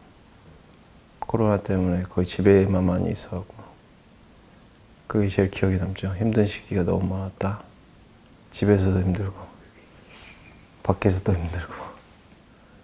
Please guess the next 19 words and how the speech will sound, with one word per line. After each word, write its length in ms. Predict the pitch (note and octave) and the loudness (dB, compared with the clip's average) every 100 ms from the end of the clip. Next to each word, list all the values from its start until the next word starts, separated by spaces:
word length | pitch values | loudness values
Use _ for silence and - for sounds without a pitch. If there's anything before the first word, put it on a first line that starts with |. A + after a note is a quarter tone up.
| - - - - - | -20 -20 -20 -16 -2
이걸 200 | G#2 G#2 | 4 4
어떻게 360 | G2 - A2 G#2+ | 4 2 4 4
겨-, 160 | - - - - - | 2 -2 -10 -6 4
어떻게 320 | G#2+ - A#2 | 4 6 6
할까? 220 | G2+ - | 6 4
젊었으면 760 | G2+ - A2 G#2+ A2+ G#2+ G2 F#2 - - - - | 2 6 8 8 6 6 6 4 -4 -20 -20 -10
젊음을 380 | - A2 A2+ G#2 | 2 6 8 6
버텨야 320 | G#2+ - A2 | 2 2 4
할 100 | G2+ | 4
텐데 400 | - G2 G2 G2+ - - - - - - - - - - | 0 -2 -2 -6 -12 -20 -20 -20 -20 -20 -20 -20 -12 0
아, 600 | G#2+ G#2+ G2 F2+ E2 E2 - | 4 4 4 0 -4 -6 -6
힘들구나 580 | G#2+ G#2+ G#2 G#2 G2+ G2+ | -4 -2 -4 -6 -4 -4
이런 180 | G2 | -4
생각. 400 | G#2 A2 G#2 A2 - - - - - _ _ _ - | -2 -2 -2 -8 -18 -20 -20 -20 -20 _ _ _ -14
제가 300 | - B2+ A#2+ | 0 6 6
제일 720 | - B2+ C3 A#2+ G2+ - - - - _ _ _ _ _ _ _ _ _ _ - | 8 10 12 12 8 2 -10 -20 -20 _ _ _ _ _ _ _ _ _ _ -2
머리 640 | A2 A2+ A#2 G#2+ - - - | 4 6 6 4 0 -10 -4
생각 300 | E3+ F3+ B2+ | 2 6 6
없이 540 | A#2 A#2+ G#2 F2 | 6 2 2 2